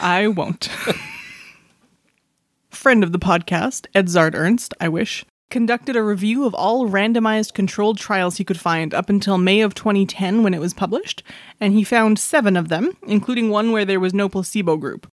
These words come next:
and concluded that randomized controlled trials using flower remedies were possible, but that, quote,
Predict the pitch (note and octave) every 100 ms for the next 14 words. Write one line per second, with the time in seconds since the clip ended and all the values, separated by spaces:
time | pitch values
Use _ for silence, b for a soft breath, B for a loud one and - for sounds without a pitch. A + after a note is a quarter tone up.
0 | - F3 F3+ F3+ G#3+ A3+ F#4+ B3+ G3 F3+
1 | - A#3 D#4 D4+ D4 D4+ - A3+ - A#3+
2 | A#3 - F#3+ F#3 G3 G3 F#3 F#3 - F#4
3 | G4 F3+ F3 F3+ F#3 F3+ F3 - A#4 -
4 | F#3+ F#3 F#3 F#3 F#3 F#3+ D#3+ - A#3+ A3+